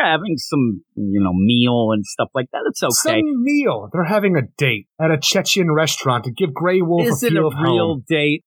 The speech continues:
Speaker 2: It, it is in Basil's mind, <laughs> for what it looks like.
Speaker 1: Yeah, maybe. But you end up where they're doing this, and, "Hey, I want you to have a taste of home." He's gonna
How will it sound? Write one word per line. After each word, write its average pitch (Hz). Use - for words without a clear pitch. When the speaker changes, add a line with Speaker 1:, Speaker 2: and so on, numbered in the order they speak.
Speaker 2:
It, 165
it 170
is 247
in 156
Basil's 165
mind, 120
<laughs> 151
for 170
what 151
it 139
looks 185
like. 127
Speaker 1:
Yeah, 135
maybe. 131
But 139
you 156
end 147
up 131
where 117
they're 123
doing 120
this, 107
and, 120
"Hey, 226
I 196
want 185
you 175
to 151
have 156
a 143
taste 147
of 127
home." 131
He's 160
gonna 135